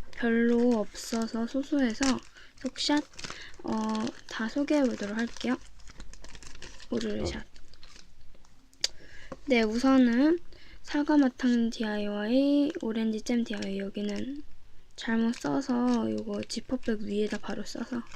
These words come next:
네. 그리고 요거는 애호박전 디아이와이입니다. 겹치지 않으려고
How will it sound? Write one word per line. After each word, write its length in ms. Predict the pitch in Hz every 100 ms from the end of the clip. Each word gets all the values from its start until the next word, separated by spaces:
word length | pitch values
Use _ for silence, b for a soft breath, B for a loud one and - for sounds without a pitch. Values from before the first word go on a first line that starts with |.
| - -
네. 200 | - 220 - B B B B B B -
그리고 320 | 254 247 220
요거는 460 | 220 226 277 269
애호박전 560 | 226 226 214 - 220 196
디아이와이입니다. 840 | 226 214 214 208 208 202 220 269 -
겹치지 420 | 226 - 269 254
않으려고 1160 | 220 226 247 254 254 247 233 233 240 254 233